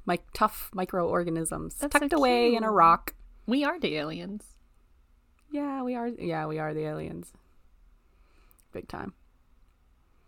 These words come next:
Speaker 1: And yeah, that
Speaker 2: Oh.
Speaker 1: brings us to the end of our little panspermia talk. <laughs>
Speaker 2: I
Speaker 1: I
Speaker 2: have
Speaker 1: hope you guys enjoyed it.
Speaker 2: I have an alternate theory, okay?
Speaker 1: Yeah.
Speaker 2: Walk with me here in my little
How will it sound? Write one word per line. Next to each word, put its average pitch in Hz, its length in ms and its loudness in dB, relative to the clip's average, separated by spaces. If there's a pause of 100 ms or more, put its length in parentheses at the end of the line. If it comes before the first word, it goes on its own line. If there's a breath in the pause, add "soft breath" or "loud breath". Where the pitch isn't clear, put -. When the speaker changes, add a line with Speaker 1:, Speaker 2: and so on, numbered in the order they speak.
(360)
Speaker 1:
And 262 300 0
yeah, 294 240 2 (160)
that 262 200 10
Speaker 2:
Oh. 220 40 0
Speaker 1:
brings 254 180 4
us 240 120 0
to 247 100 0
the 220 140 -2
end 180 340 6
of 170 420 6
our 170 160 8
little 170 180 2
panspermia 214 800 2
talk. 185 800 6
<laughs> - 60 2
Speaker 2:
I - 580 8
Speaker 1:
I 208 180 10
Speaker 2:
have 302 260 8
Speaker 1:
hope 175 100 4
you 220 60 2
guys 254 220 4
enjoyed 170 580 2
it. 175 180 0
Speaker 2:
I 240 140 8
have 330 160 6
an 302 100 2
alternate 175 580 -6
theory, - 380 -12
okay? 269 400 2 (640)
Speaker 1:
Yeah. 180 320 2 (180)
Speaker 2:
Walk 220 260 10
with 185 160 -4
me 175 240 -10 (100)
here 175 400 -6
in - 140 -8
my 175 140 -4
little - 320 -6